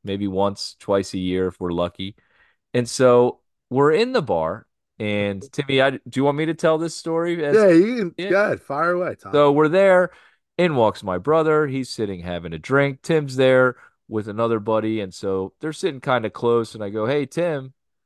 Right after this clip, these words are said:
Speaker 1: this is my brother. Uh, he's in from Chicago. I don't know if you ever met him." "Oh, hey, it's nice to meet you." You know, you start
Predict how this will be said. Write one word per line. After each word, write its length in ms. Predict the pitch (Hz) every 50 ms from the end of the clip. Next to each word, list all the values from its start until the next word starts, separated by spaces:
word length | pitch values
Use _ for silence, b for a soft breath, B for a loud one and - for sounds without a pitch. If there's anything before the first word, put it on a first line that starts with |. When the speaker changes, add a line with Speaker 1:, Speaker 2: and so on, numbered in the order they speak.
| _ _ _ _ _ _ _ _ _ _ _ _ _ _ _ _ -
Speaker 1:
this 200 | 131 123 - -
is 80 | 107
my 160 | 107 110 107
brother. 560 | 104 95 123 135 135 123 117 113 113 113 - _ -
Uh, 280 | 107 101 98 95 95 95
he's 220 | 95 101 104 95
in 120 | 110 110 98
from 160 | - 104 95
Chicago. 560 | - - 92 - 120 117 127 123 113 98 92
I 40 | 95
don't 120 | 95 98
know 60 | 95
if 100 | 92 85
you 80 | 90 90
ever 100 | 85 85
met 180 | 90 113 135 131
him." 100 | 120 120 98
"Oh, 400 | - 240 262 247 233 214 185 185
hey, 240 | 196 208 214 202 190
it's 160 | 185 - -
nice 260 | 185 208 208 196 -
to 100 | - 180
meet 340 | 170 190 208 214 190 - -
you." 180 | 196 196 196
You 140 | 196 190 175
know, 140 | 160 160 156
you 100 | 156 143
start 380 | 127 - - 143 143 143 -